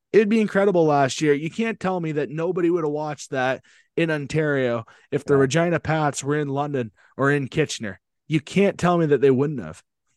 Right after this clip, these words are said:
Speaker 2: Yeah.
Speaker 1: Like,
Speaker 2: Yeah.
Speaker 1: honestly, honestly, what would the views have been? I would like to see what the views were of the Kootenay, the Kootenay Peterborough game. Let's say the Kootenay Peterborough game, the Memorial Cup,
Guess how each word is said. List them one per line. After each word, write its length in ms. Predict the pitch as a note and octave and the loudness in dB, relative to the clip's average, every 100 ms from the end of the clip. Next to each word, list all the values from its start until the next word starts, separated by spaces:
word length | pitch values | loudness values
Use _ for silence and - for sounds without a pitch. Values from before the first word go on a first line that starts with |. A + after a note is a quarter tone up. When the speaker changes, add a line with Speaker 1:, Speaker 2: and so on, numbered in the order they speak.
| _ | _
Speaker 2:
Yeah. 120 | F2+ | 0
Speaker 1:
Like, 260 | D3 C#3+ - | 4 4 4
Speaker 2:
Yeah. 40 | - _ - _ _ _ _ _ _ | -6 _ -20 _ _ _ _ _ _
Speaker 1:
honestly, 500 | F3 B3+ A3 D#3 D#3 _ _ _ _ | 6 6 6 0 -2 _ _ _ _
honestly, 460 | E3+ A3 A3 - D#3 | 4 4 4 4 4
what 180 | E3+ G3+ | 6 4
would 120 | A3 | 0
the 80 | G3 | 0
views 320 | F3+ F#3 E3 | 0 -2 -2
have 140 | D#3+ | -2
been? 220 | B2+ G#2+ - _ _ _ | -2 -2 -8 _ _ _
I 160 | E3+ G#3+ | -2 0
would 160 | B3+ | 0
like 220 | A3 F3+ | -4 -4
to 60 | F3+ | -10
see 300 | - F#3+ D3+ | -10 -4 -2
what 220 | D3 D#3+ | -2 -6
the 100 | E3+ | -8
views 460 | C#3 E3 F#3+ F#3+ D#3 | -6 -6 -4 -4 -2
were 420 | E3 D#3 D3 C3+ _ _ _ - | 0 2 0 -4 _ _ _ -2
of 340 | D#3 C#3+ C3+ - | 0 0 -4 -2
the 380 | D3+ C#3+ C#3 - - | 0 0 -2 -6 -8
Kootenay, 1040 | - G3+ A3 G#3+ A3 G3+ G3 F3 - - _ _ _ _ _ _ _ _ _ _ _ _ _ _ _ _ _ _ _ _ - | -4 -4 -4 -6 -4 -2 -2 -4 -8 -18 _ _ _ _ _ _ _ _ _ _ _ _ _ _ _ _ _ _ _ _ -8
the 100 | D#3 | -8
Kootenay 460 | - G3+ G3+ G3 | -6 -6 -2 -2
Peterborough 500 | - F3+ F#3 G3 G3 | -2 -4 0 4 4
game. 280 | F3+ F#3+ G3 | 4 0 0
Let's 160 | F3+ G3+ | -2 2
say 80 | |
the 80 | F#3 | 2
Kootenay 320 | - F#3+ E3+ | 0 -4 -6
Peterborough 380 | C#3+ E3 D#3+ F#3 | -6 -2 2 2
game, 200 | E3+ F3 | 2 0
the 100 | F3+ | -2
Memorial 320 | D#3 D#3+ D#3+ | -2 -2 -4
Cup, 340 | - D3+ F#3 | -2 0 0